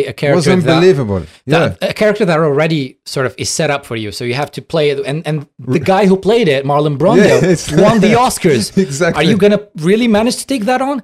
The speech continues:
Speaker 1: And he did.
Speaker 2: He did, and he
Speaker 1: And it
Speaker 2: won.
Speaker 1: was
Speaker 2: I think he won the best, uh, yeah, supporting actor, I think, for that award.
Speaker 1: Robert De Niro's performance of the
Speaker 2: Yeah,
Speaker 1: original
Speaker 2: it's unbe-,
Speaker 1: Godfather is
Speaker 2: it's
Speaker 1: my
Speaker 2: unbelie-,
Speaker 1: favorite
Speaker 2: unbelievable,
Speaker 1: part,
Speaker 2: yeah.
Speaker 1: yeah.
Speaker 2: I think my favorite movie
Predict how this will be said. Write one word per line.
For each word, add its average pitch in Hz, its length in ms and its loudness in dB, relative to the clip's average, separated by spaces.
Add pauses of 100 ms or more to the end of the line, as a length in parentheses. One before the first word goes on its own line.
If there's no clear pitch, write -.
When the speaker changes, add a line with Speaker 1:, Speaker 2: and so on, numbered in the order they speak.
(120)
Speaker 1:
And 120 140 -6
he 113 140 -4
did. 120 260 -2
Speaker 2:
He 123 60 0 (100)
did, 135 80 -2
and 113 140 0
he 110 60 -2
Speaker 1:
And 104 60 -2
it 117 60 2
Speaker 2:
won. 123 180 0
Speaker 1:
was 104 220 -4
Speaker 2:
I - 20 -4
think 202 220 -4
he 156 80 -2
won 123 220 -2
the 104 80 -4
best, 104 340 -6
uh, 98 600 -6 (200)
yeah, 165 320 -6
supporting 98 800 -6
actor, 92 340 -12
I 92 40 -8
think, 95 180 -10
for 95 140 -12
that 92 140 -6
award. 180 120 -2
Speaker 1:
Robert 165 220 0
De 165 80 0
Niro's 165 320 2
performance 143 680 -2
of 127 540 -6
the 113 160 -10 (160)
Speaker 2:
Yeah, 131 80 -2
Speaker 1:
original 139 340 2
Speaker 2:
it's 127 80 -2
unbe-, 127 80 0
Speaker 1:
Godfather 113 440 -4
is 117 140 -6
Speaker 2:
it's 107 40 -6
Speaker 1:
my 117 140 0
Speaker 2:
unbelie-, 101 40 -2 (100)
Speaker 1:
favorite 110 320 -2
Speaker 2:
unbelievable, 92 540 -8
Speaker 1:
part, 80 180 -8
Speaker 2:
yeah. 107 260 -6
Speaker 1:
yeah. 131 80 -4
Speaker 2:
I - 80 0
think 175 160 -4
my 131 160 -4
favorite 120 400 -8
movie 104 580 -6